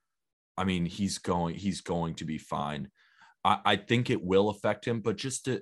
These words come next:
it, I think it goes to show what kind of potential. I mean, we all know that he hit forty-two home runs last year. We know he's crazy, but even in a conservative projection system,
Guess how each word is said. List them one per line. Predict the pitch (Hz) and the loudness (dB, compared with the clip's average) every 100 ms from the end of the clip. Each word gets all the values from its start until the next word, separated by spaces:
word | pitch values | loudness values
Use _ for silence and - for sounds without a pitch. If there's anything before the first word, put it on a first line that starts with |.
| - | -2
it, | 117 - | -4 0
I | 110 | 0
think | 147 123 | 0 -4
it | 101 | 0
goes | 107 101 | 0 0
to | 95 | -4
show | - 95 | 0 2
what | 82 82 - | 2 -2 -4
kind | 92 82 | -4 -2
of | 82 - _ _ _ _ _ | -4 -8 _ _ _ _ _
potential. | 110 127 120 76 | -2 0 0 2
I | |
mean, | 95 104 | 4 6
we | 120 | 6
all | 127 | 6
know | 101 101 73 - - | 6 4 0 -6 -8
that | 87 | -6
he | 76 92 | -4 -4
hit | 87 | -4
forty-two | - 92 85 76 90 | -4 -4 -2 -4 -6
home | 82 | -6
runs | 85 - | -8 -10
last | - - | -12 -12
year. | - | -6
We | 92 | 2
know | 95 95 87 | 4 6 4
he's | 82 - | 0 -8
crazy, | - 76 - - - - - | -6 -6 -8 -14 -18 -20 -2
but | 104 101 | 0 2
even | 117 123 117 | 2 2 0
in | 98 101 | 0 0
a | |
conservative | - 87 82 - 110 104 104 107 101 | 0 -6 -6 -4 2 2 2 0 -2
projection | - 87 98 87 - 87 | -6 -6 -2 -2 -4 -10
system, | - - - - | -12 -14 -14 -16